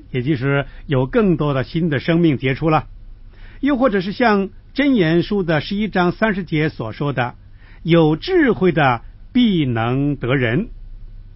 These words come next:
结果子的一个重要的基本条件，那就是常在耶稣里面。能够常在耶稣里面，又有赖于两个条件，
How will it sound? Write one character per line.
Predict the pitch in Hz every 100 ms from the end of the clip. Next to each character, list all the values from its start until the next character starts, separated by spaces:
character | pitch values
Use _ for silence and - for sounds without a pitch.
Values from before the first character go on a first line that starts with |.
| - - - - - - - -
结 | 247 302
果 | 220 160
子 | 160 254
的 | 214
一 | 233
个 | 233
重 | 320 311
要 | 240 208
的 | 185
基 | - 302
本 | 247 147
条 | - 123 170
件， | 202 180 156 147 151 - - -
那 | 131
就 | 135
是 | 117 127 117 117 -
常 | - 113 110 131 165
在 | 175 151 120
耶 | 110 147 160
稣 | 151 - 156 143
里 | 98
面。 | 107 127 - - - - - - - - - - - -
能 | 180 294
够 | 269 226
常 | - 254
在 | 247
耶 | 226 269 294
稣 | 277 233
里 | 151 113
面， | 147 151 151 -
又 | - 262 233
有 | 160 131 123
赖 | 208 175
于 | 160
两 | 156 120 95
个 | 139
条 | - 110 151
件， | 190 220